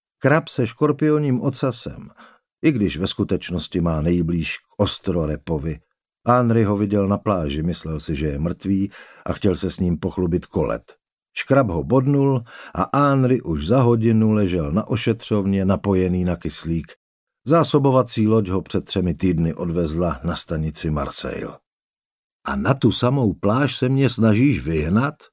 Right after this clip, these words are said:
Klid, teď už jsou všude kolem ostrova sonické boje. Škrabové by museli mít zatraceně dobrý důvod, aby se zkoušeli na naši pláž dostat.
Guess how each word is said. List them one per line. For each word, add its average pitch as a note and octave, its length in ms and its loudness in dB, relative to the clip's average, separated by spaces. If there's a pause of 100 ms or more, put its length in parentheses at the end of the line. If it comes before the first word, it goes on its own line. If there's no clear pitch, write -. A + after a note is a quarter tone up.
(400)
Klid, G2 580 0 (400)
teď A#2+ 200 0
už C3 160 2
jsou A2+ 140 4
všude G2+ 340 0
kolem F#2 320 0
ostrova F2+ 480 -2
sonické D2 600 -6
boje. B1+ 460 -8 (520)
Škrabové D#3+ 580 2
by C#3+ 120 4
museli C#3+ 340 4
mít C3+ 200 2
zatraceně B2+ 720 2
dobrý G2 360 4
důvod, G#2+ 520 4
aby G2 180 0
se F#2 160 -2
zkoušeli F#2+ 640 0
na D#2+ 140 -2
naši C#2+ 260 -6
pláž D2 320 -8
dostat. - 400 -6